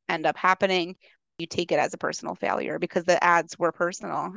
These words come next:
and you felt like if only you had the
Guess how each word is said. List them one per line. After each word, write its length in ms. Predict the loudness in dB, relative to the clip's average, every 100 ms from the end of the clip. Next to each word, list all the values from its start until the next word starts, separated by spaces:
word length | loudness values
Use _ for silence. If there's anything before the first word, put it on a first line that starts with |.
| -6
and 160 | -4
you 80 | -6
felt 380 | 0 4 4 4
like 300 | 2 2 -2
if 160 | -8 -2
only 260 | -2 -2
you 280 | -4 -2 -2
had 340 | 0 0 0
the 360 | 0 0 0 -4